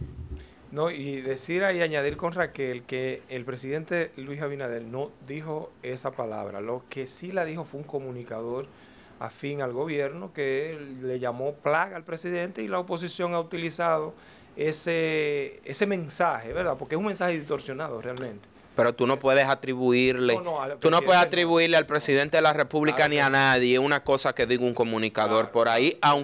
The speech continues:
Speaker 1: Entonces,
Speaker 2: por más afín que sea ese comunicador con el presidente o con el partido del gobierno, lo que sea, usted no puede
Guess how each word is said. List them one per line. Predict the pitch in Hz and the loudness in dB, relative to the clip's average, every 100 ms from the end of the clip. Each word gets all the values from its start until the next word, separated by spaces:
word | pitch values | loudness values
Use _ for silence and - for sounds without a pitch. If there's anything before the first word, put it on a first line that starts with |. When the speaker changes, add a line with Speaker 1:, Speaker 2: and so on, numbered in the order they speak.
| 139 | -4
Speaker 1:
Entonces, | 110 - | -16 2
Speaker 2:
por | 147 160 | 6 6
más | 165 180 233 - | 6 6 4 4
afín | 190 170 - 160 180 160 143 - - - | 4 4 0 2 4 4 2 -2 -14 -8
que | - 139 | 0 0
sea | - 147 | 2 2
ese | 147 156 | 2 0
comunicador | 139 139 131 131 127 113 131 131 | 0 2 4 4 2 4 4 4
con | 127 113 110 | 0 0 2
el | 110 | 0
presidente | 110 110 104 101 120 160 147 | -2 -4 -4 2 4 2 0
o | 113 | -4
con | 110 107 | 0 0
el | |
partido | 101 107 - 123 123 | 0 -2 2 4 6
del | 120 117 | 4 2
gobierno, | 110 113 127 143 135 | 0 2 4 4 2
lo | 127 | 0
que | 123 123 | 0 -2
sea, | - 110 - - - | 0 -2 -4 -8 -2
usted | 127 139 | 4 4
no | 147 135 | 4 2
puede | 143 143 131 127 | 6 8 6 4